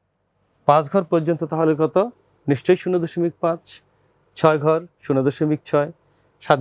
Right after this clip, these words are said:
ঘর পর্যন্ত গেলে আমরা গুনবো শূন্য দশমিক সাত, আট ঘর পর্যন্ত হলে আমরা গুনবো শূন্য দশমিক আট, নয় ঘর পর্যন্ত হলে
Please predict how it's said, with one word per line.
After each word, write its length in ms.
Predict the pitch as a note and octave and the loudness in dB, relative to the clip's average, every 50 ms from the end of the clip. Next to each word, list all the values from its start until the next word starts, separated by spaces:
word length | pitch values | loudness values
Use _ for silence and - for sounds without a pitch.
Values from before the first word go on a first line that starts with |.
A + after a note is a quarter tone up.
| B2 | 0
ঘর 100 | G3 G3 E3+ - | -2 -2 0 0
পর্যন্ত 320 | F3+ D#3+ C#3 D#3+ D3 C3+ D#3 C3 | -2 -2 -2 -4 -6 -4 -4 -2
গেলে 140 | C#3 C#3 C#3 C3+ | -2 -2 -2 -4
আমরা 120 | C#3 C3+ B2+ B2 C3 A#2+ | -4 -6 -8 -6 -4 -2
গুনবো 260 | C#3 C#3+ C3+ D#3 A3+ C4 - _ _ _ _ _ _ _ _ _ - | 0 2 2 2 0 0 -4 _ _ _ _ _ _ _ _ _ -2
শূন্য 140 | - C#3+ C#3+ B2 C#3 | 0 2 2 2 0
দশমিক 320 | B2+ - - C3+ C3 A#2+ - - | -2 -4 -4 -6 -6 -6 -2 0
সাত, 220 | F3 D#3+ D#3+ - _ _ _ _ _ _ _ - | 0 0 0 -2 _ _ _ _ _ _ _ -2
আট 100 | C3 C3+ C3 B2 | 0 0 0 -2
ঘর 120 | G#3 F#3 E3 G3 | -2 -2 0 0
পর্যন্ত 340 | F#3 E3 D3+ F3 F3 - E3 D3+ C3 | -2 -2 -2 -6 -10 -8 -8 -8 -6
হলে 140 | D#3 D3 D3 C#3+ C3 | -4 -2 -2 -2 -2
আমরা 140 | B2+ C3 C3 B2+ | -2 -2 -4 -4
গুনবো 240 | C3+ C3+ C3 D#3+ A3+ D4 D4 _ _ _ _ _ _ - | -4 -4 -2 0 0 -2 -2 _ _ _ _ _ _ -8
শূন্য 160 | - D#3 D3+ D3 B2+ | -2 0 0 2 2
দশমিক 340 | C#3 - - C#3 C3+ B2+ - C#3+ C#3 | 0 -2 -2 -4 -4 -2 0 0 0
আট, 140 | D3 D3+ - _ - - - - - C3 C3+ C3+ | 0 0 -4 _ -20 -20 -20 -12 -8 -4 -2 0
নয় 160 | C#3 D3+ D3+ - | 0 -2 -2 -6
ঘর 120 | - F3+ D#3 - | -10 -12 -8 -6
পর্যন্ত 380 | D3+ C3 B2 C#3+ C3 B2 A#2+ - C3+ | -6 -6 -4 -6 -8 -8 -10 -10 -10
হলে 140 | C3 B2 | -8 -8